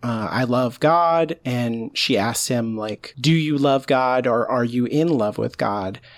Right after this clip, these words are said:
And she's clearly kind of talking about the jinn there, like, she knows exactly what he's praying for and about, and I think the jinn is probably the subject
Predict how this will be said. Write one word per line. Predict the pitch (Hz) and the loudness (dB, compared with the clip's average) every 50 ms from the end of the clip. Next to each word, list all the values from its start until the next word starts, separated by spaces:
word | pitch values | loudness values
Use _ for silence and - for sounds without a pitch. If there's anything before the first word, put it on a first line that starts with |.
| - _ - | -20 _ -2
And | 170 175 180 | 0 0 0
she's | - - 190 - | 0 0 -2 -2
clearly | - - 233 233 220 202 180 165 151 | 0 2 4 4 4 4 4 2 2
kind | - 160 151 | 0 0 0
of | 151 147 - | 0 -2 0
talking | - 147 143 131 - 147 139 135 131 127 - - | 0 0 0 0 0 0 0 0 0 -2 -4 -4
about | - 131 123 120 117 113 - _ - | -2 0 0 0 0 0 -4 _ -6
the | - | -6
jinn | 131 123 - 147 151 156 151 147 147 143 | -6 -2 0 2 2 4 4 4 4 4
there, | 139 139 135 131 131 131 127 | 4 2 2 2 0 0 0
like, | 120 120 117 110 - - | 0 0 -2 -2 -4 -6
she | - - - - 160 143 | -6 -4 -2 0 0 2
knows | 139 131 123 123 120 117 117 117 110 - - - - - - - | 2 2 2 2 2 0 0 -2 -4 -6 -6 -6 -8 -8 -4 -4
exactly | 135 127 - 131 123 120 123 - 123 123 | -2 -2 0 0 0 0 0 -2 -2 -2
what | 117 123 117 - | 0 -2 -2 -4
he's | - - 123 120 117 - | -4 -4 -4 -4 -4 -6
praying | - - - 143 131 123 120 117 110 | -8 -4 -2 0 0 0 0 -4 -8
for | - - - 131 120 117 117 113 107 104 - - | -8 -4 -2 0 0 0 0 -2 -2 -4 -6 -4
and | 156 131 | -4 -2
about, | 127 120 127 120 113 113 117 117 113 - _ - | -2 0 0 0 0 0 0 -2 -4 -4 _ -6
and | 113 113 110 107 | -4 -4 -4 -4
I | 104 110 123 | -4 -6 -4
think | - - 135 127 110 - _ | -2 -2 -2 -2 -2 -6 _
the | 151 143 147 | -2 0 0
jinn | 131 120 - 139 143 131 127 123 120 113 117 - _ _ _ _ | 0 0 0 0 2 2 2 0 0 -2 -4 -6 _ _ _ _
is | - 127 120 - | -4 -4 -4 -2
probably | - - 135 127 123 113 110 113 113 | -2 0 0 0 0 0 -2 -2 -4
the | 110 107 | -4 -4
subject | - - 127 117 - 117 110 - - - - - - | -2 0 0 0 0 0 -2 -2 -4 -10 -12 -12 -10